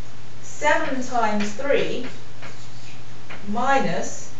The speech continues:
four times five equals one. So there are lots of possible different ways of taking some number of threes together with some number of fives and making one.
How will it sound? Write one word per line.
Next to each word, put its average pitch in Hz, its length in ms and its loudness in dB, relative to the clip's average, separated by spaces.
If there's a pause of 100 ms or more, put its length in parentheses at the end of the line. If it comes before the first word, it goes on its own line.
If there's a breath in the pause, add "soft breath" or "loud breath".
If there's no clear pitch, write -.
(1000)
four 254 500 2
times 220 500 -2
five 170 500 2 (600)
equals 175 460 -2
one. 175 320 0 (320)
So 277 100 -2
there 330 160 8
are 359 160 10
lots 427 280 6
of 403 180 0
possible 415 340 0
different 311 300 -2
ways 277 340 4
of - 60 -2
taking 214 300 -2
some 285 280 -2
number 262 240 -2
of 247 100 -2
threes - 680 -2 (180 loud breath)
together 254 320 0
with 226 160 0
some 262 220 0
number 220 220 0
of 208 100 0
fives - 680 2 (240)
and 208 140 0
making 196 300 0 (200)
one. - 260 0